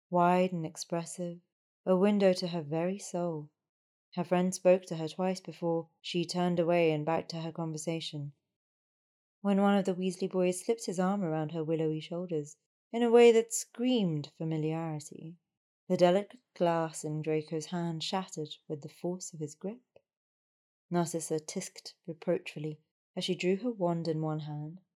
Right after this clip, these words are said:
taking Draco's hand in the other. She ignored the headmaster's call for silence and muttered gentle healing spells quietly,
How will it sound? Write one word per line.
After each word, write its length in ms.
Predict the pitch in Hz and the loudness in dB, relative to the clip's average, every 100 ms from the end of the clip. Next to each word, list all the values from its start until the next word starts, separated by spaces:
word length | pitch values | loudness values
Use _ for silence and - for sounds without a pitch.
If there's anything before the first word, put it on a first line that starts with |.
| _ _ | _ _
taking 400 | 202 202 208 190 | 2 4 2 0
Draco's 460 | 175 190 190 156 | 2 0 -2 -6
hand 240 | 165 156 156 | -4 -4 -4
in 80 | 160 | -4
the 140 | 165 | -6
other. 320 | 160 156 147 - _ _ _ _ _ | -6 -8 -10 -14 _ _ _ _ _
She 160 | - 185 | -2 0
ignored 440 | 156 185 185 185 | 2 4 4 2
the 80 | 165 | 0
headmaster's 580 | 156 156 156 156 - 151 | -2 -2 -2 -4 -8 -16
call 320 | - - 151 | -12 -6 -6
for 160 | 151 156 | -6 -8
silence 480 | 160 156 156 160 _ _ _ - | -6 -6 -6 -10 _ _ _ -4
and 160 | 226 | 0
muttered 380 | 233 233 240 233 | 2 0 -2 -4
gentle 400 | - 190 196 220 | -4 -2 -2 -8
healing 380 | 202 185 180 170 | -6 -4 -4 -6
spells 420 | - 151 156 156 | -8 -8 -6 -10
quietly, 720 | - - 180 170 - - 156 | -14 -8 -6 -6 -8 -8 -8